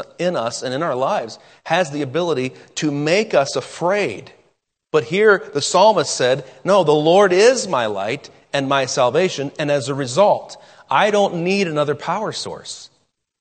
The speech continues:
He is my power source. He's the one that's providing for me." My wife and I were talking to, to the builder, uh, uh, in our house, and thank you for,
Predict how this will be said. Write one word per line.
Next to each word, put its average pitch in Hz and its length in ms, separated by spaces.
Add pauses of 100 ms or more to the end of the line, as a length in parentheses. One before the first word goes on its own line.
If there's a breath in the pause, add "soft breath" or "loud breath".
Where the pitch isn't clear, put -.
(580)
He 208 240
is 214 420
my 139 180
power 85 380
source. - 540 (1400)
He's 233 320
the 208 100
one 202 220
that's 156 160
providing 135 500
for 120 160
me." 110 280 (1500)
My 110 120
wife 123 240
and 110 100
I 104 60
were 95 80
talking 113 400
to, - 140 (200)
to 127 160
the 107 80
builder, 123 460 (360 loud breath)
uh, 101 320
uh, 110 220
in 107 140
our 98 80
house, 131 320
and 98 100
thank 123 240
you 110 140
for, 107 360